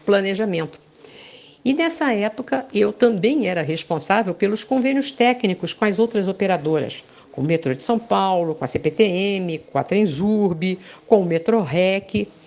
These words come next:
com o metrô do Distrito Federal e com a Flumitrans. Em dois mil e um, é, entra o processo de cisão da Companhia do Metropolitana do Rio de Janeiro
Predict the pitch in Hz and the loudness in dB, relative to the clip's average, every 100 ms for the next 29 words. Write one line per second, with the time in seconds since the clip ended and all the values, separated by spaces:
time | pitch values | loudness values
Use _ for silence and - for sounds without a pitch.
0 | - - 269 254 208 196 - 170 170 156 | -20 0 4 4 2 0 0 0 2 -2
1 | 156 175 - 190 185 202 254 302 269 269 | -2 -2 -2 -2 -4 0 0 4 4 2
2 | 277 - - 233 254 285 226 208 214 220 | -2 -16 0 4 4 2 0 2 0 0
3 | 220 240 - 117 - - - - - - | 0 0 0 -2 -2 -4 -6 -16 -20 -20
4 | - _ _ _ - - - - _ - | -20 _ _ _ -20 -20 -20 -20 _ -4
5 | 330 330 269 190 185 185 214 262 - _ | -2 -2 -2 -2 -2 -2 -2 -2 -8 _
6 | _ - - - 165 175 170 160 151 - | _ -20 -12 -2 0 2 0 -2 -4 -12
7 | _ _ - 233 262 240 220 196 180 - | _ _ -2 -2 0 0 0 -2 -2 -2
8 | 214 220 - 151 - 175 202 - 294 277 | 0 0 -2 -10 -8 -4 -4 -2 -4 -2
9 | 180 214 196 - _ _ _ _ - - | -2 -2 -4 -12 _ _ _ _ -20 -6
10 | 160 151 - 190 160 156 147 151 147 147 | 0 0 0 -2 -2 -2 -2 -2 -2 -2
11 | 156 151 127 139 147 160 185 190 214 277 | -4 -2 -4 -2 -2 -4 -4 -4 -2 0
12 | 196 202 | 0 -2